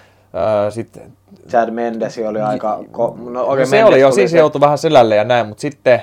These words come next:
Speaker 2: Mut olihan se ihan dominointiin, mut
Speaker 1: Ky-,
Speaker 2: toki
Speaker 1: kyllä, ja
Speaker 2: Mendes
Speaker 1: tyrmäykseen pä-, tai
Speaker 2: ja,
Speaker 1: tekniseen
Speaker 2: joo.
Speaker 1: tyrmäykseen päättyi.
Speaker 2: No Mendes tuli toki lyhyellä varoitusajalla siihen
Speaker 1: Joo.
Speaker 2: matsiin silloin.
Speaker 1: Ja Alvarez oli sit semmonen matsi, että jengi oli sillä, että oho, että onko
Speaker 2: Joo,
Speaker 1: sillä noin
Speaker 2: se
Speaker 1: paljon
Speaker 2: oli,
Speaker 1: voimaa, että
Speaker 2: joo, se oli kyllä, ja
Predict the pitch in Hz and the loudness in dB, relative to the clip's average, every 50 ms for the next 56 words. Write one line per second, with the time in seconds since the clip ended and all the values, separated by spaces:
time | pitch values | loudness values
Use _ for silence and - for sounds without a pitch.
0 | - - 120 120 110 123 120 120 120 120 117 123 123 120 123 120 117 117 120 113 | -4 -14 -12 -6 -2 0 2 2 0 0 -2 -4 -6 -6 -2 -2 -2 -2 -2 -4
1 | 110 110 107 110 104 95 117 113 113 113 113 117 120 131 - - - 147 139 147 | -8 -8 -8 -8 -8 -6 -6 -4 -4 -4 -6 -8 -8 -10 -12 -6 -2 0 2 4
2 | 147 139 139 135 139 139 131 120 170 151 139 127 131 135 139 131 - 165 143 - | 4 4 6 6 6 6 4 4 2 2 2 4 2 2 2 2 2 0 0 0
3 | 147 139 - 139 135 139 139 131 131 127 123 127 123 127 127 123 120 120 117 117 | 0 2 4 4 6 6 4 2 2 2 0 0 2 2 4 4 4 4 2 2
4 | - 127 120 - - 104 98 113 - - 123 131 131 131 131 127 120 117 - 120 | 0 -2 -2 0 0 -2 -2 -2 -6 -6 -4 -2 -2 -2 0 -2 -4 -4 -4 -4
5 | 117 120 117 113 120 120 120 120 120 113 110 117 117 113 110 104 101 110 113 110 | -4 -2 -4 -2 -2 -2 0 0 0 0 0 0 0 0 -2 -4 -6 -6 -4 -4
6 | 107 104 104 104 - - _ _ _ _ _ _ _ - - - 117 117 107 95 | -4 -4 -4 -6 -8 -12 _ _ _ _ _ _ _ -20 -10 -4 -2 0 2 2
7 | 117 117 113 113 - - 110 104 113 110 107 107 110 107 - _ _ _ _ _ | 0 0 -4 -6 -6 -8 -8 -8 -6 -6 -6 -6 -6 -8 -8 _ _ _ _ _
8 | _ - 120 117 131 143 151 147 135 127 117 107 113 113 110 104 113 - - 135 | _ -4 2 4 6 6 6 6 4 2 0 0 -4 -6 -6 -6 -8 -8 -4 -4
9 | 127 120 117 113 107 104 104 101 - - 110 107 104 110 110 110 107 104 101 98 | -4 -2 -4 -4 -4 -4 -4 -6 -4 -6 -6 -6 -6 -6 -8 -8 -8 -8 -8 -8
10 | 107 101 98 95 92 - - - 107 110 113 131 131 131 - - _ _ _ _ | -6 -6 -6 -6 -6 -8 -10 -8 -8 -4 0 2 2 2 0 -4 _ _ _ _
11 | _ - - 123 123 135 135 131 123 117 113 123 131 127 113 - - - 101 101 | _ -14 -8 -4 0 2 2 4 4 2 2 2 0 0 2 2 2 4 4 4
12 | 104 104 101 98 98 98 95 90 113 135 139 135 123 117 110 135 131 127 123 110 | 2 0 0 -2 -4 -4 -4 -4 0 2 2 2 2 2 2 0 0 0 0 -2
13 | 110 120 117 117 113 113 113 | -4 -4 -2 -2 -2 -2 -4